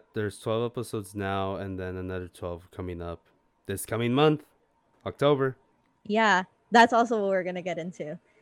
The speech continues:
Speaker 2: Spy Family's coming back. I just saw the O P, I think it was, for, like, the second O P, and, like, the visuals were stunning, like, absolutely stunning for the O P.
Speaker 1: They're in their bag.
Speaker 2: Yeah, like, it,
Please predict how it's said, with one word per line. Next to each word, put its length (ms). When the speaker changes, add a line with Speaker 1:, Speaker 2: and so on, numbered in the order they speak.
Speaker 2:
Spy 220
Family's 340
coming 240
back. 360
I 140
just 220
saw 160
the 160
O 120
P, 280
I 80
think 260
it 100
was, 280
for, 140
like, 200
the 100
second 260
O 100
P, 240
and, 280
like, 220
the 120
visuals 580
were 140
stunning, 760
like, 180
absolutely 760
stunning 680
for 120
the 160
O 140
P. 340
Speaker 1:
They're 120
in 140
their 140
bag. 720
Speaker 2:
Yeah, 460
like, 280
it, 280